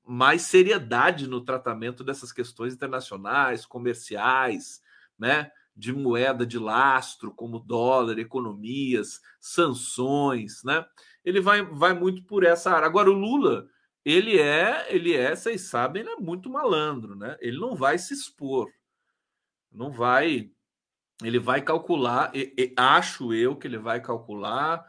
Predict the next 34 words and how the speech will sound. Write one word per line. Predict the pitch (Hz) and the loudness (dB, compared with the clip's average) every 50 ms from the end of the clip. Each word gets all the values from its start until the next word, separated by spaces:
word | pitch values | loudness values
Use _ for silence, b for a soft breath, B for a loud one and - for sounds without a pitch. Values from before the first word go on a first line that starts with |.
| b b b b b b b b - | b b b b b b b b -4
esse | 113 123 135 135 131 - 117 | -2 -2 -2 -2 -4 -10 -12
discurso, | 104 98 - - - - 113 113 127 147 170 180 170 - - - 180 190 185 185 B B B B B B _ _ | -12 -14 -16 -16 -16 -14 -10 -8 -4 -2 0 -2 -2 -4 -6 -6 -4 -4 -4 -6 B B B B B B _ _
né? | 107 113 127 143 165 156 - _ _ | -4 -2 -2 -2 -2 -4 -8 _ _
Porque | - 117 113 107 - - - 123 123 123 135 143 143 147 143 | -16 -14 -14 -14 -12 -4 0 2 2 2 2 0 -2 -4 -6
tem | 143 151 | -6 -6
muita | 147 139 139 147 147 143 | -4 -4 -4 -4 -4 -4
coisa | 143 - 139 131 127 156 | -4 -2 -4 -2 -2 -4
em | 165 | -6
jogo, | 139 120 127 135 151 156 156 147 | -4 -2 0 0 0 0 -2 -2
ele | 131 131 123 | -4 -4 -6
tá | 127 - 139 143 147 143 - | 0 2 4 4 4 2 0
em | 139 139 | -2 0
altíssima | 147 151 160 151 - - - - - 180 208 247 247 247 - - - - 135 120 | 2 2 0 0 -4 -8 -8 -4 -2 0 0 0 0 -2 -4 -4 -2 -2 -2 -4
conta, | - - 117 117 113 113 120 135 160 - - 202 190 | -4 -6 -8 -6 -4 -4 -4 -6 -6 -6 -6 -6 -4
né? | 143 127 139 170 180 B B B _ _ _ | -2 -2 -2 -2 -4 B B B _ _ _
Todo | - 175 196 233 254 247 202 196 | 10 10 12 12 12 10 8 4
mundo | 165 160 160 170 160 147 147 | 2 2 -2 -4 -6 -6 -2
querendo | 147 135 127 127 127 123 | 0 0 0 0 0 -4
falar | 123 - 135 135 123 120 117 113 | -2 -2 0 0 2 0 -2 -2
com | 117 - 175 185 | -4 -6 -4 -4
o | 180 | -4
Lula, | 151 131 127 135 139 160 196 240 - _ _ _ b b b b b b b - | -4 -4 -6 -6 -4 -4 -6 -6 -10 _ _ _ b b b b b b b -6
né? | 123 139 175 185 185 | -4 -4 -4 -4 -6
Isso | - 139 165 185 185 - - 214 | -6 -6 -6 -6 -6 -6 -6 -4
não | 208 220 220 202 175 | -4 -2 -2 0 0
é, | 165 165 185 202 220 220 220 214 | 2 2 2 0 0 -4 -6 -6
não | 185 165 165 160 170 | -4 -4 -2 0 0
é | 185 202 | 0 -2
simples, | 202 - - - 202 208 214 196 185 - 120 107 104 98 - - - | -2 -4 -4 -2 -2 0 0 -2 -2 -4 -8 -10 -8 -10 -12 -10 -6
né? | 123 143 165 - | -6 -4 -2 0
Alguém | - 131 123 120 117 135 151 165 160 | 2 2 2 0 -2 -4 -4 -2 -4
atingir | 156 156 - 156 139 127 113 113 123 147 | -4 -6 -8 -8 -8 -8 -8 -4 -2 -2
esse | 156 156 156 - - 175 | -2 -2 -2 -6 -8 -8
nível | 160 143 139 135 143 143 147 156 170 175 185 185 | -6 -6 -4 -4 -4 -4 -2 0 0 0 0 -2